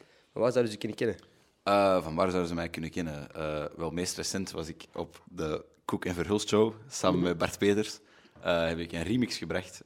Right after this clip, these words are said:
Speaker 2: van Bart Peters zijn single Brombeer. Eh, dat was heel funny. Dus ja, als dat al een beetje context geeft, ik ben een, eh, rapper, producer, zanger, songwriter, whatever
Speaker 1: Ja.
Speaker 2: dat, dat het met muziek mag zijn, eh, uit Antwerpen,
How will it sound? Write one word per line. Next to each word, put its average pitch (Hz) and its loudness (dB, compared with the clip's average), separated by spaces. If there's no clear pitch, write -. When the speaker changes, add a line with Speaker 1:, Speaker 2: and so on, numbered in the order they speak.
Speaker 2:
van 80 -4
Bart - -12
Peters - -6
zijn 82 -8
single 80 -8
Brombeer. 85 -4
Eh, 76 -10
dat 73 -10
was 76 -10
heel 76 -10
funny. 87 -8
Dus - -8
ja, 87 2
als 82 -2
dat 92 4
al 95 6
een 92 2
beetje 95 -2
context 92 -4
geeft, 90 -2
ik 80 -8
ben 82 0
een, 76 -4
eh, 71 -6
rapper, 78 -4
producer, 76 -6
zanger, 80 -2
songwriter, 76 -4
whatever 92 0
Speaker 1:
Ja. 92 0
Speaker 2:
dat, 95 0
dat 92 -2
het 92 -6
met 92 0
muziek 87 -2
mag 82 -4
zijn, 85 0
eh, 76 -4
uit 76 -6
Antwerpen, 80 -6